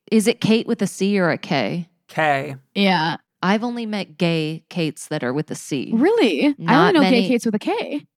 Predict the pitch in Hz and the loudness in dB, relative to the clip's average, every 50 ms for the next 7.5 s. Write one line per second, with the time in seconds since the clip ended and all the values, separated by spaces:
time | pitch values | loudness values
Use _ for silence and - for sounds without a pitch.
0 | _ - 156 156 160 160 151 - 160 170 170 _ - 196 214 220 208 220 202 202 | _ -20 -16 -14 -14 -14 -14 -14 -16 -18 -12 _ 2 2 4 4 2 4 4 6
1 | 190 160 135 - - 156 135 135 135 135 139 139 143 - - _ _ - - 202 | 4 4 2 2 0 2 2 4 2 2 0 0 -2 -6 -12 _ _ -2 0 2
2 | 220 247 277 269 226 214 190 208 214 190 196 214 214 202 - 196 160 143 127 131 | 2 4 4 4 2 2 0 -2 -4 -2 -2 -2 -2 -2 -2 -4 -4 -4 -4 -6
3 | 135 160 - _ - 160 175 190 214 196 196 233 226 220 202 - 202 190 185 180 | -8 -10 -14 _ -4 2 2 2 2 2 0 -2 -2 -2 0 0 0 0 0 0
4 | - 190 175 175 156 147 143 135 135 160 151 143 139 131 - 143 143 139 131 131 | 0 2 2 2 0 0 -4 -4 -4 -6 -6 -6 -6 -8 -6 -4 -2 -2 -2 -2
5 | 127 131 - 208 196 185 165 151 - 131 113 92 - 156 165 170 - - 160 151 | -4 -6 -8 -6 -6 -6 -6 -8 -10 -12 -14 -12 -4 -2 -2 -2 -2 0 0 0
6 | 139 131 123 127 120 113 87 98 98 104 123 135 143 165 - - - - 165 151 | 2 2 0 0 -2 -2 -4 -4 -4 -4 -4 -6 -10 -14 -18 -20 -8 -6 -4 -2
7 | 143 135 131 135 - 127 123 - - 127 | -2 -2 -4 -4 -6 -6 -4 -4 -4 -4